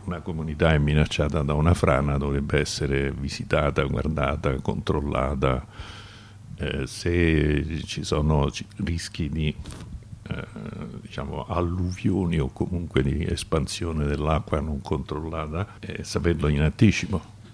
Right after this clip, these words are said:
e quindi fare un progetto per la canalizzazione di quest'acqua, elim-, eliminando talvolta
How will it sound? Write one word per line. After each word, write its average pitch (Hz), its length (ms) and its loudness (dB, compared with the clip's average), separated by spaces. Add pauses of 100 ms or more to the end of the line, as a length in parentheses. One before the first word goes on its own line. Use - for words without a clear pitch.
e - 120 -4
quindi 80 540 2
fare 78 520 -4
un - 160 -4
progetto 82 920 0
per 76 600 2
la 78 140 0
canalizzazione 73 920 -2
di 71 120 -2
quest'acqua, 85 720 2
elim-, 78 340 2
eliminando 82 680 4 (100)
talvolta 76 720 4